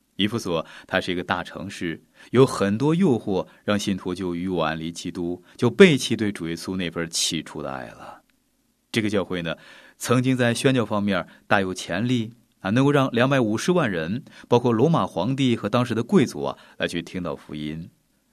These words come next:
圣灵的大能在那个地区啊，来去运行，其影响力啊，是空前绝后的。我们常常听到某人和基督有着非常亲密的关系。早期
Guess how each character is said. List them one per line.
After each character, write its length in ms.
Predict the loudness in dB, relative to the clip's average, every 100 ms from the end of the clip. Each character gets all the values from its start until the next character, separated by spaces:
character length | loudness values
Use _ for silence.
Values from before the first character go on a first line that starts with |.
| -2
圣 200 | 2 2
灵 80 |
的 80 | 2
大 180 | 2 0
能 220 | -2 -4
在 120 | -2
那 180 | 4 4
个 80 | 4
地 140 | -2
区 180 | -6 -4
啊， 140 | -6 -6 -14 -6
来 100 | -4
去 160 | -4
运 180 | -4 -6
行， 400 | -6 -8 -8 -10 -12 _ _ -4
其 220 | 2 4
影 100 | 4
响 160 | 0
力 140 | -4 -4
啊， 160 | -4 -8 -18
是 160 | -12 -10
空 320 | -2 2 2
前 240 | 0 -8
绝 160 | -8 -10
后 240 | -8 -10
的。 300 | -10 -12 -16 _ _ _ _ _ _ _ _ _ _ -20 -20 _ -2
我 80 | 2
们 80 | 4
常 160 | 4
常 240 | 6 4 4
听 160 | 2
到 100 | 2
某 160 | 2 0
人 320 | 0 0 -2
和 140 | -2
基 160 | -2 0
督 340 | 0 2 0 -2 -10
有 100 | -4
着 100 | -2
非 160 | 0 0
常 220 | 0 -2
亲 320 | -2 -2 -2
密 140 | -2 -4
的 100 | -8
关 260 | -6 -6
系。 360 | -6 -10 -12 -14 _ _ _ _ _ _ -2
早 180 | 0
期 360 | 0 2 0 0